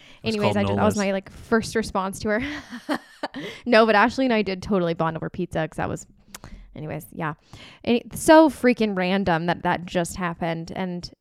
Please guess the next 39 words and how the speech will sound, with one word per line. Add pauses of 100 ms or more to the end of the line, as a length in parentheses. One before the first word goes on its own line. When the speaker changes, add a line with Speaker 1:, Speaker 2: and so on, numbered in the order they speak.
(440)
Speaker 2:
you
know,
we're
only
taking
three
more
dates
left
for,
um, (840)
twenty
twenty-two.
So
we're
already
booked
for
her
date,
but (540)
so
weird. (440)
So
Speaker 1:
Hell
Speaker 2:
weird.
Speaker 1:
yeah. (240)
That
is
weird.
It's
Speaker 2:
I
Speaker 1:
funny
how
Speaker 2:
know.
Speaker 1:
the
universe
Speaker 2:
Oh.
Speaker 1:
works.